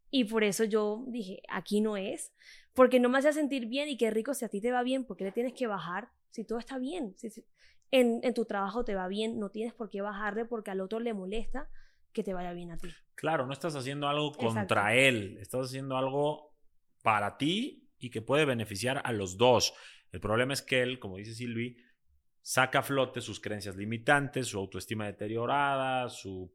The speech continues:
Speaker 2: poco amor
Speaker 1: O el
Speaker 2: propio y su
Speaker 1: machismo un poquito, puede ser.
Speaker 2: Mucho machismo puede ser.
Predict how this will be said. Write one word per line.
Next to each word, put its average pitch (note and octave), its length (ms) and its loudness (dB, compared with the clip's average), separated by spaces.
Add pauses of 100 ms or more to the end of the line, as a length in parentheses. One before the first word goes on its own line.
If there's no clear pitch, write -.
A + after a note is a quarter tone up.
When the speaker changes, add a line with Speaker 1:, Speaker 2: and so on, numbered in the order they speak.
(120)
Speaker 2:
poco C#3 360 6
amor A#2+ 220 2
Speaker 1:
O A2+ 220 4
el B3+ 60 8
Speaker 2:
propio B3 140 6
y A3 60 4
su - 140 0
Speaker 1:
machismo C#4 180 4
un C#4 100 0
poquito, C#4+ 400 -2
puede A#3+ 200 2
ser. C4+ 140 2
Speaker 2:
Mucho D3+ 220 2
machismo B2 380 -2
puede A#2 180 -2
ser. D3+ 400 0